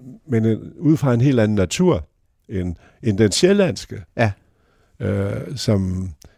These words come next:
Speaker 1: det idylliske, den idylliske natur, de stille skovsøer, de små rislende bække og åer, der er skove omkranset, og det, det er vindstille, og
Speaker 2: Ja.
Speaker 1: det er meget bebygget. Der er altid et hyggeligt lille hus, altid.
Speaker 2: Ja,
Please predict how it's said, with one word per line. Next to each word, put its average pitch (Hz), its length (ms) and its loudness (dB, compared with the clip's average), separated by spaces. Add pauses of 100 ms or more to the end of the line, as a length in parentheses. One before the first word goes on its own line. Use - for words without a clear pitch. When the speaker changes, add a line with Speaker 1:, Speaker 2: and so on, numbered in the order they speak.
(180)
Speaker 1:
det 104 60 4
idylliske, 123 760 4 (200)
den 95 120 0
idylliske 139 580 0
natur, 87 520 -2
de 82 280 -4 (400)
stille 117 380 4
skovsøer, 85 720 0
de 82 220 -4 (680)
små 113 440 2
rislende 107 460 0
bække 101 320 2
og 92 200 2
åer, 98 340 2
der 92 120 -2
er 87 120 0
skove 98 420 2
omkranset, 90 720 -2
og 80 140 -4
det, 85 180 -10
det 98 60 -4
er 92 40 -2
vindstille, 98 840 -2
og 82 140 -4 (220)
Speaker 2:
Ja. 110 140 -4 (180)
Speaker 1:
det 104 60 -2
er 101 40 -2
meget 95 240 2
bebygget. 110 560 2
Der 92 100 0
er 82 100 2
altid 104 320 0
et 90 80 -6
hyggeligt 107 400 -2
lille 104 200 -2
hus, 117 440 -4
altid. 95 420 2 (260)
Speaker 2:
Ja, 120 160 2